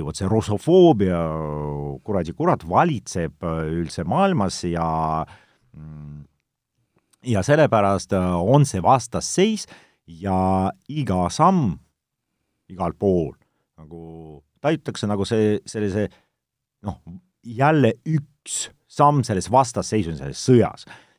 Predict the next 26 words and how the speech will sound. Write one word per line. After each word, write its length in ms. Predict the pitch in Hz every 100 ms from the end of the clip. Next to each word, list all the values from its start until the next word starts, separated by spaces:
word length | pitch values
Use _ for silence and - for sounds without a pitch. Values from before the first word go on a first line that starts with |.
| -
Ja 340 | 87 92 87 85
vaktsiin 540 | 98 - 202 226 165
oli 260 | 104 101 98 101
mitte 320 | 101 110 - 110
ainult 280 | 110 98
vaktsiin, 380 | 107 107 - 110
et 220 | 95 - 98
ravida 360 | 92 110 92 85
inimesi, 500 | 151 247 151 80 76
vaid 320 | 78 131 143
ka 140 | - 107
meie 560 | 107 123 165 156 107 92
vastus 680 | 135 233 - - 123 120 - _ _ _ _ 95
läänele, 540 | 127 127 95 69 - _ _
et 180 | 85 -
näete, 320 | 190 220 101
a 60 | 92
meie 200 | 160 196
oleme 360 | 120 117 101 95 127
esimesed. 440 | 120 101 67 - _ _ _ _ -
A 120 | -
meie 460 | 135 196 214 185 147 - _ 131
vaktsiin 300 | 131 160 143
on 220 | 127 117
veel 240 | 196 170
efektiivsem, 640 | 117 78 - 78 69 -